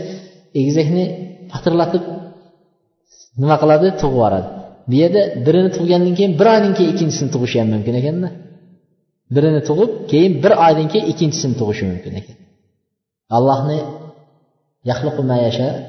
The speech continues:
xohlaganday Alloh taolo nima qiladi? Yarataverar ekan. Shunga o'xshab. Shuni nifosini birinchi boladan hisoblaymizmi desa, e, birinchisini hisoblaymiz deydi. Masalan, qirq kunga borgandan keyin ikkinchisini tug'adigan bo'lsa,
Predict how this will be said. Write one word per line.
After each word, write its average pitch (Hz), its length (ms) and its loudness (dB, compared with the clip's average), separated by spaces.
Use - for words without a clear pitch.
xohlaganday 131 600 -2
Alloh 131 280 -4
taolo 127 220 -2
nima 127 180 0
qiladi? 131 240 -2
Yarataverar 110 600 0
ekan. 90 220 -10
Shunga 123 180 0
o'xshab. 117 200 -4
Shuni 185 280 0
nifosini 170 540 0
birinchi 160 400 0
boladan 147 360 2
hisoblaymizmi 147 640 0
desa, 135 260 0
e, 107 60 -6
birinchisini 156 520 0
hisoblaymiz 107 500 0
deydi. 80 220 -6
Masalan, 147 360 0
qirq 190 200 4
kunga 151 240 2
borgandan 147 380 4
keyin 180 160 0
ikkinchisini 131 460 -2
tug'adigan 120 460 0
bo'lsa, 131 220 -2